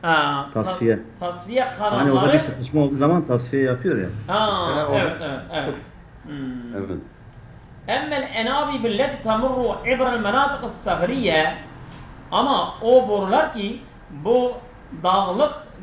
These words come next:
Speaker 1: bölgelerine geçen borular, evul
Speaker 3: Evet.
Speaker 1: müstenkaatu veyahut mesela, m-, em,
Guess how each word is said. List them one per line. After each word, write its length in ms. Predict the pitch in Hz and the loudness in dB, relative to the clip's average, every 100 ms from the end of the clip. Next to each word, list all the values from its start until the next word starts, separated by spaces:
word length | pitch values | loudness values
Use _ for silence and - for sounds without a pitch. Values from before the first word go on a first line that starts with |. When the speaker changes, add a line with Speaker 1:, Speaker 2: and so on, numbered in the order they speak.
| 165 | -6
Speaker 1:
bölgelerine 800 | 180 180 170 180 180 180 185 254 | -4 -4 -2 0 2 0 -2 -4
geçen 520 | 180 175 - 208 170 131 - - | -4 -6 -2 0 0 -4 -12 -6
borular, 640 | 165 180 151 143 185 302 - - - - | -4 -2 -2 0 2 0 -2 -12 -20 -6
evul 220 | 165 214 254 | -2 0 -2
Speaker 3:
Evet. 100 | 214 | -4
Speaker 1:
müstenkaatu 1120 | - 123 120 92 - 185 - 247 254 226 175 165 - - - 139 131 | -4 0 2 2 0 -2 2 4 4 2 -4 -8 -12 -18 -20 -14 -4
veyahut 400 | 180 294 262 269 - - - | -2 0 -2 -4 -8 -18 -14
mesela, 440 | 165 226 226 208 - 208 190 180 | -8 -4 -2 -4 -6 -12 -10 -8
m-, 80 | 175 | -6
em, 1300 | 165 160 156 151 151 147 143 143 143 143 139 139 135 | -4 -2 -2 0 -2 -4 -6 -8 -8 -8 -4 -4 -6